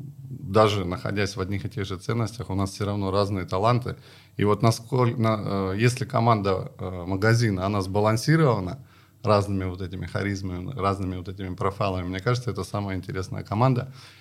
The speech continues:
И если мы говорим о healthy store, да, такой, где нет, э, human проблем, то, я думаю, да, это вполне возможно, что у нас есть похожие магазины.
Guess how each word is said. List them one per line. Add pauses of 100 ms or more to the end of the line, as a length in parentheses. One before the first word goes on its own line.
(200)
И (120)
если
мы
говорим
о
healthy
store,
да,
такой,
где
нет,
э, (100)
human
проблем, (480)
то,
я
думаю,
да, (280)
это
вполне
возможно,
что
у
нас
есть (480)
похожие
магазины.